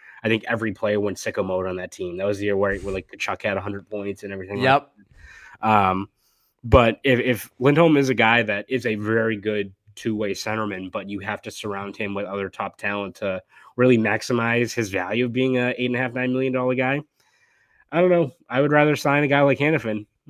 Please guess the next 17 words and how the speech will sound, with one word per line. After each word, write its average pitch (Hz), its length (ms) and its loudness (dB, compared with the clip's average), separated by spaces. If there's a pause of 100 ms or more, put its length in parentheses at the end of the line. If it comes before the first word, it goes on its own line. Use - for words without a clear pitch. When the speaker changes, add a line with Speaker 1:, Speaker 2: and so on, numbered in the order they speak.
Speaker 1:
and 110 340 -4 (100)
bolster 123 320 -4
your 127 120 0
decor 107 600 -4 (160)
for 104 500 -4 (520)
maybe 110 200 -2
the 113 80 -2
same 123 200 -4
price, 131 240 0
if 117 100 -6
not 127 160 0
maybe 131 180 0
cheaper. 120 280 -4
I 107 100 -4
don't 113 80 -4
know 107 340 -4
what, 113 320 -4